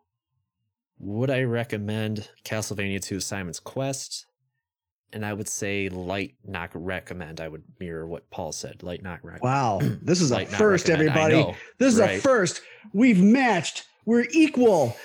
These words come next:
Speaker 2: We've said the same recommendation. Yay!
Speaker 1: We finally did it. We made it, man. So yeah, light, not recommend.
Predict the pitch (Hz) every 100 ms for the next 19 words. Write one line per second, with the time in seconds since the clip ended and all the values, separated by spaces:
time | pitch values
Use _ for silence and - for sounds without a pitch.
0 | - 254 285 - 302 233 220 - 311 294
1 | 262 269 269 262 254 285 311 - 277 190
2 | 117 110 - 427 453 480 415 370 294 247
3 | 208 180 151 120 101 98 98 110 113 110
4 | 101 98 90 95 92 90 76 80 80 -
5 | 101 98 87 87 107 139 131 104 107 104
6 | 95 92 87